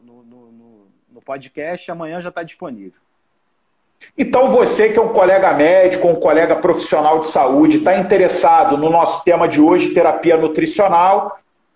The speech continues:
Speaker 2: pode buscar depois o nosso podcast na íntegra, como o meu colega Áureo já citou anteriormente. E todos os nossa, todas as nossas atividades de terça-feira do Papo Med Code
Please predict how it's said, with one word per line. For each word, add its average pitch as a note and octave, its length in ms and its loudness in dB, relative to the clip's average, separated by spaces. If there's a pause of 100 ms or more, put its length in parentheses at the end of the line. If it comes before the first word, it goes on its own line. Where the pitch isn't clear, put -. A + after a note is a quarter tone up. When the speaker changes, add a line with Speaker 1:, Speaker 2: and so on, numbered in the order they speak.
(140)
Speaker 2:
pode A#3+ 260 2
buscar A3+ 440 0
depois A3 480 2
o - 20 2
nosso G#3 360 0
podcast G3 680 2
na G#3 360 0
íntegra, A3+ 580 2
como G3+ 240 -2
o G3+ 60 2
meu G3+ 160 2
colega F#3 480 2
Áureo F#3 340 4
já F3 160 2
citou F3 380 0
anteriormente. F#3 1000 0 (480)
E C#4 260 2 (340)
todos A#3+ 340 2
os G#3 160 2
nossa, F#3+ 380 2
todas A3+ 260 0
as F3+ 80 2
nossas F3+ 580 -2 (140)
atividades D#3+ 640 0
de D3 140 -6
terça-feira D#3+ 600 2
do D3+ 120 -2
Papo D#3 280 -2
Med D#3 260 0
Code F#3+ 420 0